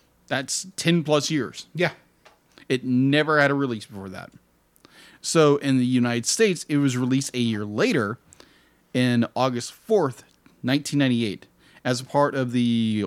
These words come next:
Speaker 1: Walt Disney Masterpiece Collection. Uh, it was later, uh, released, um, in the year two thousand as a part of the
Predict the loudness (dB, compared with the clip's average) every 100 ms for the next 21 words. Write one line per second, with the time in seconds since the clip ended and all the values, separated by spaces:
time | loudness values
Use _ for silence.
0 | -8 _ _ -2 0 0 0 -2 0 0
1 | 0 -2 -4 -2 0 -2 -6 -8 -6 -6
2 | -8 -6 -6 -8 -16 -20 _ _ _ _
3 | _ _ _ _ _ _ _ -20 -20 -20
4 | -20 _ _ 2 4 6 4 0 -4 -4
5 | -4 -4 -2 -2 -2 0 2 2 2 2
6 | 0 0 -2 -6 _ _ _ 0 2 4
7 | 2 2 0 0 0 2 0 2 0 -4
8 | -12 -16 -20 _ _ _ -2 2 2 2
9 | 0 0 -4 -6 _ _ -20 _ _ _
10 | _ _ _ _ _ _ 0 2 4 4
11 | 4 2 2 2 2 -2 -6 0 0 0
12 | -2 2 2 2 0 -4 -4 -4 -6 -2
13 | 0 0 -2 -4 -6 -8 -8 -12